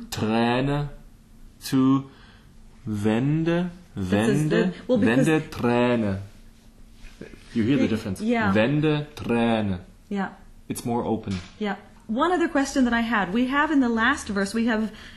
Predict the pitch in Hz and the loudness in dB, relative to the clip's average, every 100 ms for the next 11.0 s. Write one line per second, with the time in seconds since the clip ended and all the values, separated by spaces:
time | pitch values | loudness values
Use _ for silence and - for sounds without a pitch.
0 | - - 233 262 254 247 240 226 214 226 | -20 -4 -2 2 0 2 4 4 2 -2
1 | 247 - 214 233 214 - 240 240 240 190 | -4 -6 -2 -2 -2 0 0 0 -2 -2
2 | 180 226 - - - 220 233 240 226 - | -4 -6 -12 -12 -4 0 4 4 2 -2
3 | 208 - - - - - - - - - | -6 -6 -10 -14 -18 -20 -20 -20 -16 -12
4 | - 254 233 233 226 - - 247 240 302 | -4 0 2 2 2 -2 -6 0 2 2
5 | - 302 285 - - - 233 247 254 240 | 0 -2 -2 -4 -8 -2 0 0 -2 0
6 | 220 220 262 262 226 - 262 254 247 208 | -2 -2 -2 -2 -4 -2 4 6 6 4
7 | 233 - 196 - - - - - - 240 | 0 -2 0 0 -2 -10 -16 -16 -4 -2
8 | 247 - 285 277 247 214 226 277 - 202 | -2 0 0 2 0 0 0 -2 -6 -6
9 | 196 - 190 185 202 196 254 294 240 240 | -4 -4 -4 -2 0 0 2 2 2 0
10 | - 220 202 190 185 - 262 254 185 226 | 0 2 2 -2 -2 -2 2 4 2 -2